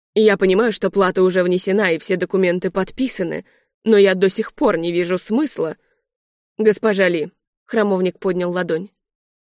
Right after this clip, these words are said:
«я глубоко уважаю вас и тот труд, который вы проделываете каждый день в этом учреждении. Но я также очень прошу вас уважать наше решение.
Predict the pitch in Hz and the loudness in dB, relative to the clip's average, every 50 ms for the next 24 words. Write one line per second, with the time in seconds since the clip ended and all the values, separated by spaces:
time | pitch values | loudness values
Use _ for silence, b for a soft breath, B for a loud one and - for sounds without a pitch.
0 | _ _ _ _ - 233 247 247 233 220 247 233 233 254 - - 202 190 180 170 | _ _ _ _ 0 2 2 2 2 2 2 2 2 0 2 4 4 4 6 4
1 | 180 180 175 175 175 175 170 170 196 226 214 - 185 170 - - 180 175 - _ | 2 0 2 2 0 2 0 -2 -2 -4 -4 -4 -6 -6 -4 -4 -4 -4 -4 _
2 | - 190 190 202 240 - - _ _ _ _ _ _ _ - 277 240 - 277 254 | -4 -2 0 0 -2 -4 -10 _ _ _ _ _ _ _ -4 -4 -2 0 2 2
3 | 240 226 226 214 - 196 190 175 185 175 175 175 175 170 - 202 190 - 185 185 | 4 4 4 2 2 0 0 2 0 0 2 0 0 -2 -2 -4 -2 -2 -2 -2
4 | 170 165 180 175 156 170 170 196 208 180 170 - 160 165 170 - 175 170 170 170 | 0 0 -2 0 0 -2 -2 -2 -2 -2 -4 -4 -4 -6 -6 -6 -4 -4 -4 -6
5 | - - 165 156 151 175 - - _ _ _ _ _ _ _ _ _ _ _ - | -6 -6 -6 -6 -6 -8 -10 -12 _ _ _ _ _ _ _ _ _ _ _ 2
6 | 226 220 214 208 208 202 233 208 196 196 196 - - 208 190 - - 185 180 175 | 4 6 6 6 4 2 0 -2 0 -2 -2 2 2 2 2 0 -2 -4 -4 -4
7 | 185 180 185 - 247 233 180 160 - - 170 180 185 180 196 190 190 202 202 196 | -4 -6 -4 -4 -4 -4 -2 -4 -4 -4 -2 -2 0 0 -2 -2 -2 -2 -4 -4
8 | - - 180 170 160 - - - - - - - - | -4 -4 -6 -6 -6 -8 -10 -10 -10 -10 -12 -14 -16